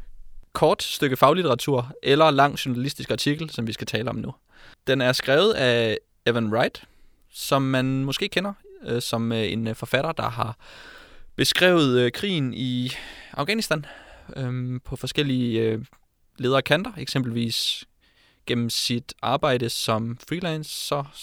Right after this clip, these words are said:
ved Rolling Stone Magazine, hvor han endte med at skrive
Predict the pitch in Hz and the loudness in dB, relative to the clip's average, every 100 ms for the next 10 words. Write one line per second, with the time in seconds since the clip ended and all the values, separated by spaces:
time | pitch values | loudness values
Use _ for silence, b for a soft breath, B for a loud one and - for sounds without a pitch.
0 | - - _ 131 120 117 123 143 139 151 | -18 -18 _ -8 -4 0 0 0 0 0
1 | 165 156 185 - 160 160 B B B B | 0 -2 -4 -6 -6 -8 B B B B
2 | B B 123 117 117 107 107 b _ _ | B B -2 0 2 0 -2 b _ _
3 | - 151 208 170 156 117 - 147 151 196 | 0 2 2 2 0 0 -4 0 0 0
4 | 196 | -2